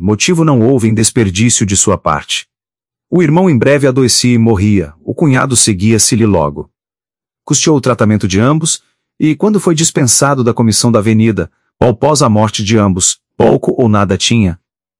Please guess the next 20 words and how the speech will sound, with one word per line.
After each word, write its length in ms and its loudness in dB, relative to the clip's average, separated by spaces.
A 140 -2
irmã 300 2
ficara 440 -2
com 220 0
uma 160 2
pequena 300 -2
pensão 360 0
mensal 400 2
da 120 0
Caixa 340 -2
dos 160 -2
Remadores, 720 0
cerca 360 0
de 120 -2
trinta 340 -2
mil 140 2
réis, 420 -2
e 120 0
um 80 0
filho, 480 -2